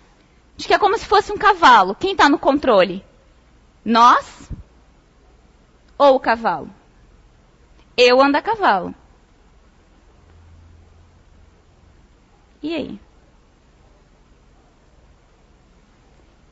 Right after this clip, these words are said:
Quem pode controlar esse orgulho, essa raiva, é, essa mágoazinha, por qualquer coisinha, por qualquer picuinha, a intensidade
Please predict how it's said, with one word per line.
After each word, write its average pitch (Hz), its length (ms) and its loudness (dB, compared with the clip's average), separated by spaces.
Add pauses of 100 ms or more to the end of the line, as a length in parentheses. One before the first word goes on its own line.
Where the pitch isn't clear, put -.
(200)
Quem 381 240 -2
pode 294 400 4
controlar 285 600 4
esse 277 220 -4
orgulho, 254 440 0
essa 254 280 0
raiva, 240 680 2 (800)
é, 180 280 -8 (140)
essa 226 280 -2 (200)
mágoazinha, 254 1000 4
por 285 160 -8
qualquer 403 280 0
coisinha, 294 640 0
por - 100 -10
qualquer 311 300 0
picuinha, 285 840 0 (1300)
a 285 140 2
intensidade 285 1400 2